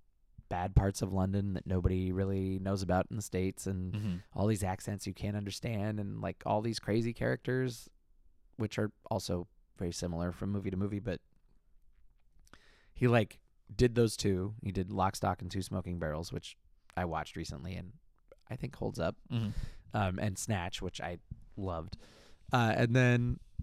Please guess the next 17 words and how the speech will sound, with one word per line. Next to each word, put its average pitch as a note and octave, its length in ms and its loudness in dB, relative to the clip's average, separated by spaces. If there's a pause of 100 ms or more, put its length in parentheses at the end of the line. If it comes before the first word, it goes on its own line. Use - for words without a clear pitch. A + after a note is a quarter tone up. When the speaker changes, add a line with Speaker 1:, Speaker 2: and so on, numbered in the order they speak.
Speaker 1:
he B2 180 4
was A2 140 6
like, G#2 300 4
"And F2+ 240 -2
now C#3+ 560 4 (100)
I'm G2 360 -2
together F#2+ 280 -2
with F2+ 140 0
Madonna, A2 520 2
so - 140 -2
I'm E2 60 0
gonna E2 140 -2
make D#2+ 180 -4
a C2 60 -2
love G#2 280 4 (400)
story D#3 520 4
movie, D#3+ 400 4